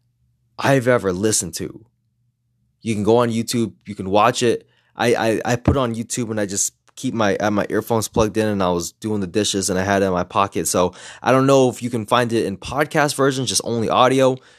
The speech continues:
But if you go on YouTube and type in Patrick Bet, Bet David Magic Johnson,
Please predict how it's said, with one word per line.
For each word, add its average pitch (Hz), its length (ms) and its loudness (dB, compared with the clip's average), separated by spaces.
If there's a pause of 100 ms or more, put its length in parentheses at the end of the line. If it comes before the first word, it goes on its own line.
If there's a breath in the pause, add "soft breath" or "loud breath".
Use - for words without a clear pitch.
(220 soft breath)
But 98 140 0
if 87 160 -8
you 113 60 -4
go 113 100 2
on 101 120 0
YouTube 139 380 0
and 98 220 -8
type 107 220 -2
in 98 100 -6
Patrick 113 480 -2
Bet, 101 320 -2
Bet 104 300 -2
David 110 400 0
Magic 90 340 -2
Johnson, 123 560 0